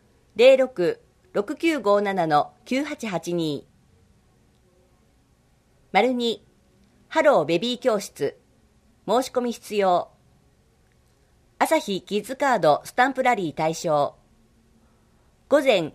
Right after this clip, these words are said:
七時時点で、暴風特別警報、午前の授業。午前十一時時点で、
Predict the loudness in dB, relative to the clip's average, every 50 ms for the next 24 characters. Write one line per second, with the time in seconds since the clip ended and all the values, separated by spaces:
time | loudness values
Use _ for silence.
0 | -8 -4 -2 0 0 -2 -2 -6 -10 -14 -4 0 0 0 2 0 2 2 2 2
1 | 2 -2 -10 _ _ _ _ _ _ _ _ _ _ _ 4 6 6 6 4 2
2 | -2 -2 0 -2 -2 -6 _ _ _ _ -4 -4 -2 -2 -2 -2 -2 -4 -2 0
3 | 2 2 2 0 -2 0 0 0 0 -2 -4 _ _ _ _ _ _ _ _ _
4 | _ _ _ _ _ 2 4 4 4 4 2 2 0 -4 -4 -2 0 2 2 2
5 | 2 0 -2 -10 _ _ _ _ _ _ _ _ _ _ _ _ _ _ _ _
6 | _ _ _ _ _ _ _ _ _ _ _ _ _ _ _ _ _ 2 2 4
7 | 4 4 2 2 0 -2 -4 -4 -4 -6 -8 -10 -10 -10 -10 -4 -2 -2 -2 0
8 | 0 0 0 0 0 -2 -6